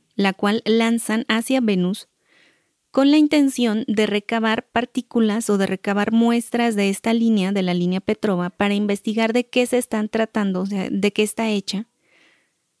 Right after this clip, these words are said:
y sobre todo tratar de averiguar qué es lo que está sucediendo con el Sol, ya que, eh, de acuerdo a las estimaciones que estaban haciendo los científicos, estaba perdiendo tanta luminosidad que iba a ser posible que bajara su intensidad en los próximos años alrededor de,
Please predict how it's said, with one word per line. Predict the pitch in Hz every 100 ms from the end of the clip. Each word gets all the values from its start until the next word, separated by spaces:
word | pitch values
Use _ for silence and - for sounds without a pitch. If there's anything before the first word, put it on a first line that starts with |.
| _
y | 226
sobre | - 262 262
todo | 294 311
tratar | 302 269 - 247
de | 269
averiguar | 254 226 208 233
qué | -
es | 262
lo | 269
que | 269
está | - 226
sucediendo | 254 240 208 202 202
con | - 226
el | 233
Sol, | 233 349 349 _ - - _ _ _
ya | 202 254 277
que, | 285 254 254 -
eh, | - 202 202 196 -
de | 190 208
acuerdo | 214 254 254 277
a |
las | 285 254
estimaciones | 208 - 214 208 - 262 269 294
que | 226
estaban | 226 220 240
haciendo | 240 214 208 214
los | 214
científicos, | 240 240 247 226 202 220 226
estaba | 226 208 226 247
perdiendo | 247 226 220 214 226
tanta | 233 220 240
luminosidad | 240 247 262 262 254 277 233 190 - _ _ _ _ _ _ _ -
que | 269 285
iba | - 269 277
a |
ser | 277 262
posible | - 269 - 233 196 196
que | 226
bajara | 226 240 - 208 202 214
su | 240
intensidad | 240 240 262 262 269 226 185
en | 208
los | 202
próximos | - 185 180 220 226 247 226
años | 190 185 -
alrededor | 214 202 208 214 214 220 226
de, | 220 233 247